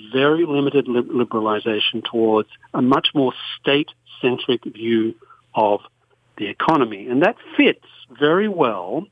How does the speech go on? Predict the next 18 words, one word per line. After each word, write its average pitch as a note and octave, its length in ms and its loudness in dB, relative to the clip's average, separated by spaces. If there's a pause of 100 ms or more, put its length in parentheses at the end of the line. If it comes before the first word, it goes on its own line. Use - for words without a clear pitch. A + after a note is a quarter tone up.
(380)
with C3 160 4
the B2 100 -8
Communist F3 500 0
Party's B2 360 -4
authoritarian A2+ 720 -4
view G2+ 180 -10
of F#2+ 60 -16
the - 80 -16
world, F#2+ 440 0
but F#3+ 120 -4
also C4+ 320 0
a - 20 4
long F3+ 580 0
history - 640 -10 (640)
in F3+ 220 0
China A3 400 0
of B2+ 300 -2
authoritarian C3 840 -2